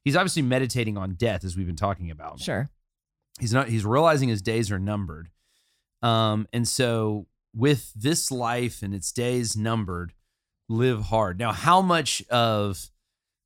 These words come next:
Speaker 1: the preacher has an understanding of life beyond death? I mean, that doesn't seem to come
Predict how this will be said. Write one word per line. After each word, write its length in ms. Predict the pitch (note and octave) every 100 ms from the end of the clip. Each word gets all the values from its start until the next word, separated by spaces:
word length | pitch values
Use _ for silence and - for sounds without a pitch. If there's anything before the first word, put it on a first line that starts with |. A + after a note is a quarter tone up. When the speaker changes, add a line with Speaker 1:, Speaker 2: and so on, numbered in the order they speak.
| _
Speaker 1:
the 140 | A#2+
preacher 720 | - - C#3 B2+ B2+ A2+ F2+ -
has 260 | B2 A#2+
an 60 | A#2+
understanding 520 | A2 G#2 A#2 A2 G2+
of 180 | F#2 F#2
life 420 | G#2+ A2+ G2+ - _
beyond 540 | G2+ G2 A2 A#2+ A2+ F2
death? 320 | D#2 C#2+ -
I 40 | F#2
mean, 100 | F#2
that 80 |
doesn't 160 | B2 D3
seem 160 | B2+ A2
to 60 |
come 420 | - - A#2 G#2+